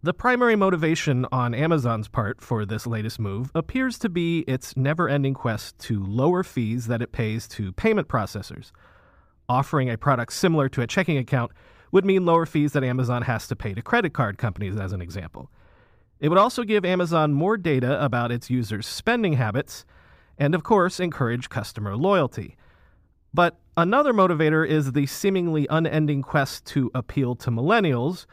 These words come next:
or those customers who do not have banking relationships. In fact, the New York Magazine post discussing this news was headlined,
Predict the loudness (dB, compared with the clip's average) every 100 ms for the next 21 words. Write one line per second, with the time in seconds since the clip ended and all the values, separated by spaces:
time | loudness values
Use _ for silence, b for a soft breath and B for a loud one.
0 | B B B B -4 -2 -2 -2 -2 -2
1 | -2 -2 -2 -2 -2 -2 -2 -2 -2 -4
2 | -4 -4 -4 -2 0 0 -2 -2 -4 -8
3 | -12 -12 -14 -18 _ b b b b b
4 | -4 0 4 2 2 2 2 4 4 2
5 | 2 2 2 2 0 0 -2 -2 -4 -4
6 | -12 -20 -20 -10 -8 0 0 2 0 0
7 | -4 -4 -4 -4 -4 -4 -2 -2 0 0
8 | -2 -4